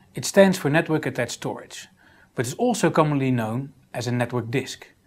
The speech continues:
By calling it that, we may be selling the home storage center short. It is a network disk with a large capacity,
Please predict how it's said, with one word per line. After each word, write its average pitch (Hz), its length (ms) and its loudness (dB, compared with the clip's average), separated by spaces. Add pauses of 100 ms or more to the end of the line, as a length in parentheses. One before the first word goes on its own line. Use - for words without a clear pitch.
(240)
By 123 120 0
calling 240 380 2
it 127 120 0
that, 120 320 -6
we 147 160 -2
may 139 160 0
be 123 100 -4
selling 165 360 0
the 127 60 0
home 127 160 2
storage 170 300 2
center 113 300 -4
short. 127 480 -4 (500)
It 156 140 -2
is 135 100 2
a 139 60 0
network 190 340 2
disk 156 320 -2
with 135 180 -4
a 120 60 2
large 139 300 6
capacity, - 600 -8